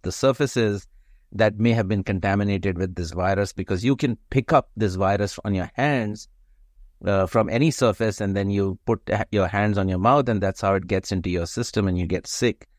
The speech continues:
Uh, also, washing clothes in soap and hot water will kill this virus. If you have a patient at home and there is, you're cleaning up your surfaces with rags, don't dispose them off in the garbage. Put them in plastic bags and seal them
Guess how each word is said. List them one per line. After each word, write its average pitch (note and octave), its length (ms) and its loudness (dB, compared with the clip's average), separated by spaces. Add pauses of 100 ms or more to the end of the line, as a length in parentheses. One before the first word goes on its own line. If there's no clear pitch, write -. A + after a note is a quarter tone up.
(460)
Uh, G#2+ 240 0
also, F#3+ 340 4
washing D3 560 0
clothes D#3+ 560 0 (320)
in A2+ 180 2
soap B2 400 0 (100)
and A2+ 160 0
hot F#3 300 0
water E2 380 -6 (240)
will G#2+ 180 2
kill G2+ 260 2
this F#2 200 -2
virus. E2+ 460 -6 (480)
If C3 200 0
you C#3+ 120 6
have C3+ 280 4
a C#3+ 60 2
patient B2+ 380 0
at B2 100 0
home D3 540 2 (360)
and A2+ 240 0
there A2 320 0
is, G#2+ 560 -2
you're G#2+ 220 2
cleaning C3 380 2
up B2 200 2 (200)
your G#2+ 140 0
surfaces B2+ 580 0
with G2 160 -2
rags, G#2 500 2 (460)
don't C#3 200 2 (100)
dispose B2 440 0
them A2 180 2
off G#2 220 -2
in G2+ 80 -4
the F#2+ 80 -2
garbage. G#2+ 460 -2
Put G#2+ 180 -4
them A2+ 120 2
in G#2 120 -2
plastic G2 480 -2
bags G#2 360 2
and F#2+ 140 -4
seal E3 340 0
them G2 280 -4